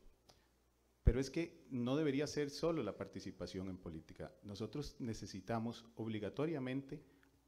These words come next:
empoderar a la mujer. Hoy estaba leyendo el informe del Estado de la Nación del año dos mil diecisiete,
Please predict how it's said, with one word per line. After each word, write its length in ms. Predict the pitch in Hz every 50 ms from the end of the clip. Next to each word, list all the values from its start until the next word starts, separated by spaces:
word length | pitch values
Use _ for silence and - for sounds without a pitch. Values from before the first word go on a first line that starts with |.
| _ _
empoderar 580 | - 110 110 104 - 101 95 92 92 104 113 127
a 60 | 127
la 80 | 120 95
mujer. 380 | 90 87 - 92 90 - - -
Hoy 160 | - 117 131 147
estaba 300 | 143 - - 143 147 143
leyendo 560 | 139 120 117 120 123 123 120 131 131 - -
el 100 | 117 104
informe 340 | 107 104 - 117 123 143 139
del 80 | 113 107
Estado 300 | - - - 117 120 127
de 60 | 123
la 80 | 120
Nación 380 | 120 120 117 - 143 139 135 117
del 140 | - 90 92
año 200 | 92 104 113 120
dos 120 | 120 120
mil 140 | 117 120 120
diecisiete, 640 | 123 127 123 135 131 - 127 110 95 - 117 113